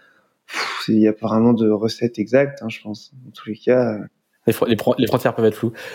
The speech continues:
Speaker 2: Euh, Christian, toi qui, toi qui accompagnes beaucoup de coureurs sur beaucoup de supports différents depuis très longtemps, <laughs> pour souligner ta, ta grande expérience, euh, justement le rôle de, le rôle de la personne qui accompagne, euh, des coureurs en météo, est-ce que,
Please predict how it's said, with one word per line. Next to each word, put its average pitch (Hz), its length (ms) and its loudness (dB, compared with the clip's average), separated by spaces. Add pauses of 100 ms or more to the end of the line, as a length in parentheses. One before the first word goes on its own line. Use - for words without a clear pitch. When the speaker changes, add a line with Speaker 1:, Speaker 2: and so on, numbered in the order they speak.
(120)
Speaker 2:
Euh, 113 80 6
Christian, 156 300 0
toi 170 100 2
qui, 135 260 4
toi 139 140 4
qui 131 100 2
accompagnes 120 480 2
beaucoup 127 520 2
de 151 80 -10
coureurs 147 400 2
sur 123 160 2
beaucoup 135 320 2
de - 40 -6
supports 131 240 0
différents 127 420 2
depuis 135 340 0
très 123 160 0
longtemps, 143 420 0
<laughs> - 960 -4
pour - 100 -14
souligner 123 300 2
ta, 104 220 2 (340)
ta 117 140 2
grande 127 200 2
expérience, 131 540 0 (460)
euh, 110 200 4 (140)
justement 147 380 0
le 143 80 4
rôle 139 180 4
de, 123 280 6
le 120 120 4
rôle 135 180 4
de 135 60 4
la 120 120 4
personne 131 340 0
qui 127 80 0
accompagne, 120 440 0
euh, 101 340 2
des 110 120 2
coureurs 120 320 2
en 120 60 2
météo, 131 420 4
est-ce - 140 -4
que, 117 360 4